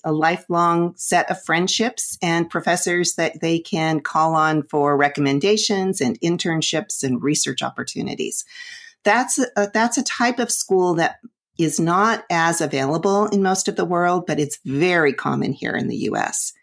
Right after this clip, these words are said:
The other schools within the U S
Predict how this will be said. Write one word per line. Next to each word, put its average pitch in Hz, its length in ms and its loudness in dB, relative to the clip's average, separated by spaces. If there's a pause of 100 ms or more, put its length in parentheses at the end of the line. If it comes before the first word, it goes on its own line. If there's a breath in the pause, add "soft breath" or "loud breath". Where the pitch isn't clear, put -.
(640 loud breath)
The 180 420 2
other 214 300 4
schools 208 640 2
within 202 320 2
the 196 80 0
U 196 200 2
S 190 480 2